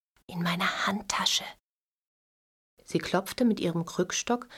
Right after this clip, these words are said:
an den großen, weichen Lederbeutel. „Was soll das heißen, er steckt in Ihrer Handtasche?“,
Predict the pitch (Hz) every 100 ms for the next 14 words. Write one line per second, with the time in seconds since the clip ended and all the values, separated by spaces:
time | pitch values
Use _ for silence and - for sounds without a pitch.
0 | - - 175 170 - 190 214 233 196 165
1 | 180 196 165 160 151 147 143 139 - _
2 | _ _ _ _ _ _ _ - 175 180
3 | 185 170 - 175 170 151 - 165 - 160
4 | 147 135 - 147 143 147 - 135